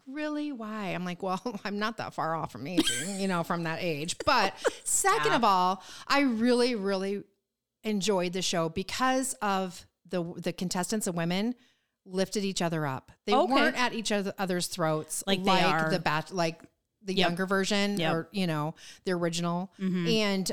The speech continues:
Speaker 1: um, and
Speaker 2: That's
Speaker 1: they were
Speaker 2: good.
Speaker 1: true. Like they were,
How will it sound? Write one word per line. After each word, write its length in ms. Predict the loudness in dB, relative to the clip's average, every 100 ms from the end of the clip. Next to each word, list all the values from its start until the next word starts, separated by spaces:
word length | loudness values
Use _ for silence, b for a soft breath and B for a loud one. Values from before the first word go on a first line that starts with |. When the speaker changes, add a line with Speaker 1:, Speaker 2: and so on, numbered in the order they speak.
| -2
Speaker 1:
um, 480 | 0 0 0 -4 -8 _ b b _ _ -2
and 120 | 2
Speaker 2:
That's 40 | 4
Speaker 1:
they 40 |
were 100 | 4
Speaker 2:
good. 80 | 2 4 4
Speaker 1:
true. 300 | 4 0 -4 -6
Like 180 | -6 0
they 160 | 2 2
were, 640 | 2 2 2 2 0 -4